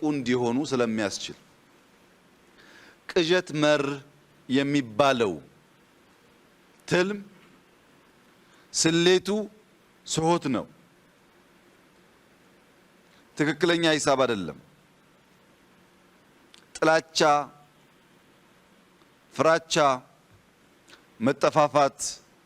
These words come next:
ነው እሳቤው። በፍራቻ፣ በጥላቻ፣ በስሜት ያለ ነገር ቅዠት ነው። ቅዠት ደግሞ አይፈታም፣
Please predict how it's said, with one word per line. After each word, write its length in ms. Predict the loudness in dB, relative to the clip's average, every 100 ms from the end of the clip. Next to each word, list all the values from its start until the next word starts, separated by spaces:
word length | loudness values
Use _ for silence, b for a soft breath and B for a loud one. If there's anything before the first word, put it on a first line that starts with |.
| _
ነው 200 | -2 0 -2
እሳቤው። 760 | -4 -8 -6 0 0 0 -4 -10 _ _ _ _ _ _ _ B B B
በፍራቻ፣ 640 | -4 -2 0 0 0 -2 0 0 -2
በጥላቻ፣ 580 | -4 -2 0 0 0 -2 0 -2
በስሜት 680 | -2 -2 -2 -2 -2 -2 0
ያለ 200 | 0 0
ነገር 280 | -2 -2 -2 -2
ቅዠት 300 | -2 0 -2
ነው። 140 | -6 -12 _ _ _ _ _ _ _ b b b
ቅዠት 280 | -6 -2 -2
ደግሞ 200 | -2 0
አይፈታም፣ 520 | 0 0 -2 -4 -6